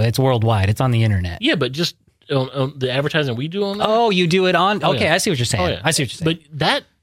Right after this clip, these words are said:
Speaker 2: doesn't come anywhere close.
Speaker 1: Yeah.
Speaker 2: So it's, when you look at that and you look at just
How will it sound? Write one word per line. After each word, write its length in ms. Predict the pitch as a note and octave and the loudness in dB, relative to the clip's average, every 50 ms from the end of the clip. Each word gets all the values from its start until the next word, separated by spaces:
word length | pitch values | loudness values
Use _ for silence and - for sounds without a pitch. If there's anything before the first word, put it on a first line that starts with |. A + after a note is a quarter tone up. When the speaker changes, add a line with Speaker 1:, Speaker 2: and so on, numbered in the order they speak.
| - | -6
Speaker 2:
doesn't 400 | E3+ D#3 D3+ C#3+ B2 B2+ G2+ - - _ _ _ _ _ _ _ _ | -2 0 0 0 -2 -4 -8 -8 -12 _ _ _ _ _ _ _ _
come 180 | - D3 C3 A#2+ | -4 -2 -2 0
anywhere 340 | A2+ G#2+ G#2 G2+ F#2+ F2 E2 | 0 -2 -2 -2 -4 -6 -10
close. 300 | - - - - - - | -12 -16 -18 -14 -8 -4
Speaker 1:
Yeah. 340 | A#2 A2+ G#2 E2+ E2 E2+ - _ _ _ _ _ _ _ - | -2 -2 -2 -4 -6 -10 -12 _ _ _ _ _ _ _ -6
Speaker 2:
So 280 | - G#3 F#3+ F#3 F3+ | -2 0 0 0 0
it's, 400 | F3+ - D#3+ E3 D#3+ D3+ - - - | 0 -2 -4 -4 -4 -6 -6 -6 -4
when 220 | E3 D3 C#3+ D#3+ D3+ | -2 0 2 2 2
you 80 | D3+ | 2
look 180 | E3+ G#3 - - | 0 0 -2 -6
at 160 | - A2 A2 | -10 -12 -12
that 340 | A2+ C3+ F3 F3+ A#2+ - - - | -14 -12 -12 -14 -16 -16 -12 -6
and 120 | B2+ B2 | -4 -2
you 120 | B2 B2 B2+ | -2 0 -2
look 180 | D3+ D3 - | -2 -2 -4
at 100 | C#3+ - - G2 G2 G2 _ _ _ _ D3 C#3+ - _ _ B2+ D3 | -8 -12 -12 -16 -20 -20 _ _ _ _ -20 -20 -20 _ _ -14 -8
just 340 | C#3 C3 C3+ - - - | -4 -4 -4 -4 -6 -12